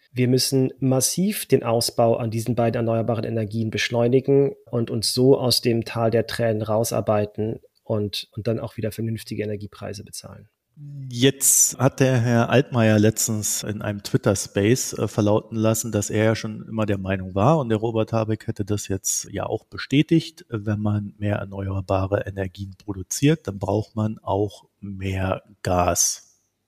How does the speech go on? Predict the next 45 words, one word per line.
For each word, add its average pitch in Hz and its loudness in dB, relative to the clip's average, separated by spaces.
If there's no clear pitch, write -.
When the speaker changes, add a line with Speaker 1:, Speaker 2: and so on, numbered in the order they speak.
Speaker 2:
Das 95 -8
würde 120 2
ja 127 6
bedeuten, 120 2
dass 127 -2
wenn 117 -2
wir 113 0
jetzt - -2
diesen 104 -4
Weg 98 -4
gehen, 165 2
wie 107 -8
du 107 -8
ihn 110 -6
gerade 113 -2
gezeichnet 107 -2
hast, 170 -2
dass 113 -6
wir 120 -2
uns 110 -2
dann 120 -2
auf 123 -4
eine 104 -4
längere 123 2
Phase 113 0
einstellen 131 -4
müssen, 165 -8
in 117 -8
der 117 6
wir 113 6
noch 107 0
viel 120 0
mehr 104 2
Gas 151 2
brauchen, 92 -4
also 107 -6
auch 101 -8
noch 104 -8
viel, 139 0
viel 107 0
höhere 107 0
Preise 95 -4
als - -10
jetzt - -6
bezahlen 87 -14